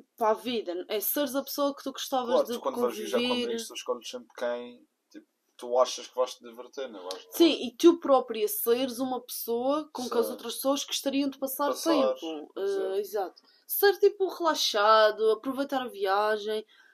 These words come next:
Speaker 1: não arranjar coisas para se chatear, tipo, é para divertirmos, não causar stress. E, e a, a vida
Speaker 2: Estamos ali todos para o mundo.
Speaker 1: continua, exato.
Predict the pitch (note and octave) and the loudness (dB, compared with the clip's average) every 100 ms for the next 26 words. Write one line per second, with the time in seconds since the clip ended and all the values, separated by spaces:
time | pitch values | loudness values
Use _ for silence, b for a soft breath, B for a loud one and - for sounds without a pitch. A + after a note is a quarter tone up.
0 | - C#4 F4+ F4+ E4+ D4+ D4+ C#4+ C4 C4 | 2 6 6 4 2 2 0 -2 -6 -6
1 | - A3+ - B3 - F#3+ G3 A3+ - B3+ | -10 -8 -8 -8 -4 -4 -4 -8 -10 -10
2 | C4 A#3+ - A3+ G3 - G3+ G3 G3+ F#3 | -8 -10 -8 -10 -8 -10 -8 -6 -6 -6
3 | B3 C4+ C4 A3+ A3+ - - F#3+ G3+ - | -4 -4 -4 -4 -6 -6 -6 -4 -6 -10
4 | b b b b b b b _ - A#3 | b b b b b b b _ -8 -4
5 | A#3 - A#3+ A#3+ A3+ A3 G#3 A3+ G#3+ A#3+ | -4 -4 -4 2 4 4 2 0 -4 0
6 | A3 D3 D3+ - - - B3+ A3 A3+ G3 | 2 2 -4 -10 -14 -4 -4 -2 -2 -2
7 | E3 D#3 D3+ C4 G#3+ D#3+ - | -4 -6 -6 -6 -4 -4 -6